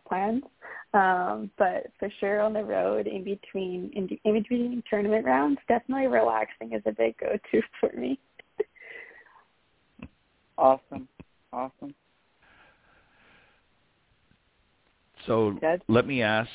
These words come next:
Speaker 3: yeah, let me ask you, um, Jacqueline, just a final question. This was something I, I couldn't resist asking. So this is kind of a fun fact, I guess, about you. Um, you admit to being an adventurous eater and foodie.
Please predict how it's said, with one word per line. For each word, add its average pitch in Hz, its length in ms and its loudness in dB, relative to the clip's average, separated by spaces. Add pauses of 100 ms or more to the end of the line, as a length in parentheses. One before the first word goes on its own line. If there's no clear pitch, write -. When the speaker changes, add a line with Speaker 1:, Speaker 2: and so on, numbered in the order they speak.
(340)
Speaker 3:
yeah, 107 240 6
let 107 140 2
me 127 140 0
ask 107 240 0 (100)
you, 92 380 -2
um, 80 420 0 (480)
Jacqueline, 92 460 2
just 82 180 -10
a 82 280 0
final 95 280 2
question. 90 400 -2
This 87 120 -8
was 82 100 -12
something 82 200 -4
I, 90 180 -2
I 87 200 -4 (320)
couldn't 139 240 2
resist 104 340 -2 (100)
asking. 90 560 -2
So 92 240 2
this 135 160 0
is 185 140 -4
kind 160 180 -2
of 113 80 2
a - 80 -20
fun 120 320 4
fact, 98 320 4 (120)
I 90 80 -2
guess, 90 280 -4
about 87 260 -2 (100)
you. 85 220 -6 (520)
Um, 92 400 4
you 123 180 2
admit 120 360 0
to 120 80 -4
being 110 440 2
an 98 100 -2
adventurous 101 600 -2 (160)
eater 104 380 4
and 87 200 -4 (180)
foodie. 90 440 4